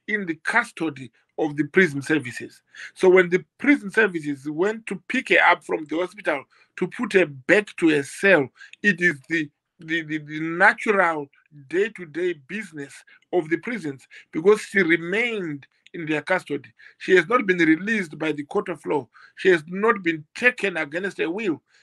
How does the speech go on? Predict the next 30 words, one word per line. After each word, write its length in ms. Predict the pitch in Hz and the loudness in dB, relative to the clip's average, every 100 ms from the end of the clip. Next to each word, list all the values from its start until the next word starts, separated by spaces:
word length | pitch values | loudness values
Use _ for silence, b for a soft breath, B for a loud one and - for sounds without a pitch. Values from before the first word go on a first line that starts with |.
| _ | _
because 280 | - 175 196 | -4 2 2
she 180 | - 196 | 2 -4
was 440 | 165 156 196 208 160 | 0 6 6 6 0
already 560 | 185 165 160 196 185 | -4 -2 0 -2 -4
there 260 | 156 170 175 | -4 -2 -2
lawfully 720 | 175 190 214 - 175 147 135 _ b _ | -2 -2 -4 -6 -8 -6 -8 _ b _
in 180 | 196 185 | -2 -2
the, 120 | 156 143 | -4 -4
in, 140 | 185 175 | -2 0
in, 160 | 180 | 0
in 160 | 180 185 | 0 -2
the 100 | 160 | -2
custody 420 | 156 196 151 147 | 0 0 -2 -8
of 120 | 147 | -10
the 60 | 135 | -8
prisons. 460 | 147 165 139 131 _ B B | -2 -2 -4 -16 _ B B
So 180 | - 214 | -4 2
whatever 480 | 202 180 - 240 220 | 4 2 2 0 2
happened 400 | 170 214 220 170 | 0 -4 -6 -8
yesterday, 500 | 180 180 156 147 143 _ _ | -10 -10 -10 -10 -12 _ _
whether 320 | - 196 214 190 | -4 -2 0 0
it 200 | 185 151 | -4 -8
looks 220 | 202 - 156 | -10 -12 -12
good 300 | 147 202 208 | -6 -4 -4
or 140 | 175 151 | 0 2
it 120 | 143 | 2
looks 220 | 208 - | -2 -4
bad, 400 | 135 135 160 139 - _ b b | -4 0 2 0 -6 _ b b
Joanna 360 | 151 151 202 208 | 0 2 2 0
Mamombe 640 | 196 175 170 156 151 143 | -2 -4 -4 -6 -4 -6